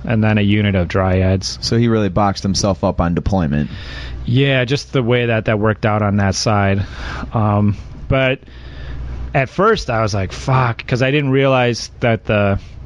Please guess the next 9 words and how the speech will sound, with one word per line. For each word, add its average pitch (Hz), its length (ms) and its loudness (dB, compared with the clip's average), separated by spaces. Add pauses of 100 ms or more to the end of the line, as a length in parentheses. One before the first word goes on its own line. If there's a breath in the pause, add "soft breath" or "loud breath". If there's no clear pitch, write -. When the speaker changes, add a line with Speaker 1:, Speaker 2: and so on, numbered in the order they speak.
(400 loud breath)
Speaker 1:
cannon 143 560 0
on 110 520 2
the 101 460 2
steam 117 340 -2
tank 113 160 0
is 107 80 0
only 107 180 2
twelve 110 320 2
inches, 101 640 0